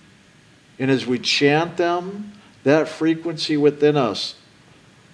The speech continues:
opens the doors to these higher states of consciousness.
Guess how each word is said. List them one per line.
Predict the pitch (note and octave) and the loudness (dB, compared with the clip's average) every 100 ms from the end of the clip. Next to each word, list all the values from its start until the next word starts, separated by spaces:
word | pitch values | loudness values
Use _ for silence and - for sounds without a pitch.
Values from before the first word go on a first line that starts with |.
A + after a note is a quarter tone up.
| - | -2
opens | C3+ E3+ F3 E3+ D#3 C#3 | 4 4 4 -2 -2 -4
the | C#3 | -4
doors | A#2 C3 B2 A2+ F2+ D2+ E2 - - - - _ _ _ _ _ _ _ _ _ _ _ _ _ - _ _ _ _ _ _ - - | -2 0 2 0 -2 -10 -16 -16 -16 -20 -20 _ _ _ _ _ _ _ _ _ _ _ _ _ -20 _ _ _ _ _ _ -20 -14
to | A2+ | -10
these | A2+ - | -8 -6
higher | A#2+ A#2+ B2 A#2+ | -2 2 2 0
states | - A2+ A2 A2 | -2 -2 -2 -8
of | G#2+ | -12
consciousness. | - G#2+ G2 - F2 - - - - - | -10 -10 -10 -12 -12 -14 -18 -20 -20 -20